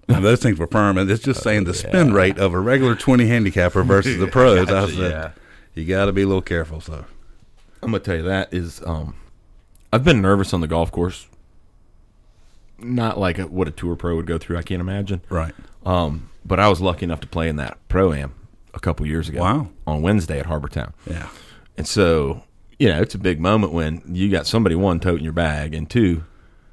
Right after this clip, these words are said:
Speaker 2: you're on a range
Speaker 1: Spectators.
Speaker 2: next to golf pros.
Speaker 1: Yeah.
Speaker 2: And, and you look back at the range, and hell, I knew ten people sitting in the stands. So, I mean, here I am, you know, carrying on a conversation or whatever. And then
Speaker 1: <laughs>
Speaker 2: they walk up and they announce your name.
Speaker 1: Yeah.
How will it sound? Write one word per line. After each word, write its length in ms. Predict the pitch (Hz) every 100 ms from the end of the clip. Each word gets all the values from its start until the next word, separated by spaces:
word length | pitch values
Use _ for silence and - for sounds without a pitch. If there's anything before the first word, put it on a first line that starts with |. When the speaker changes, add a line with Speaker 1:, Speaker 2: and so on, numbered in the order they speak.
| _ _ -
Speaker 2:
you're 120 | 127
on 60 | 113
a 40 |
range 280 | 101 104 85
Speaker 1:
Spectators. 40 |
Speaker 2:
next 160 | 104 90
to 60 | 85
golf 240 | 107 123
pros. 300 | 92 69 - -
Speaker 1:
Yeah. 220 | 95 78 - _ - - - 101
Speaker 2:
And, 200 | 101 -
and 180 | 101 95 95
you 120 | 117
look 200 | 139 104
back 260 | 110 113
at 100 | 95
the 80 | 82
range, 460 | 87 147 120 101 98
and 220 | 90 85 - - - - -
hell, 200 | 92 113
I 40 |
knew 160 | 135 95
ten 220 | - 98
people 240 | 87 101 87
sitting 220 | 117 95
in 80 | 90
the 60 |
stands. 440 | - 117 135 98 85
So, 240 | 90 82
I 40 | 87
mean, 120 | 87
here 180 | 104 92
I 120 | 95
am, 280 | 92 80 90 - - - -
you 100 | 95
know, 140 | -
carrying 340 | 82 82 80 69
on 80 | 71
a 40 |
conversation 640 | - 57 60 - - - 58
or 80 |
whatever. 400 | 62 62 71 78
And 80 | 76
then 240 | 80 80 82 104 -
Speaker 1:
<laughs> 200 | 104 -
Speaker 2:
they 200 | 123 135
walk 280 | 170 143 120
up 80 | 117
and 80 | 120
they 80 | 175
announce 340 | 107 98 -
your 80 | 80
name. 360 | 85 131 110 - -
Speaker 1:
Yeah. 240 | 85 85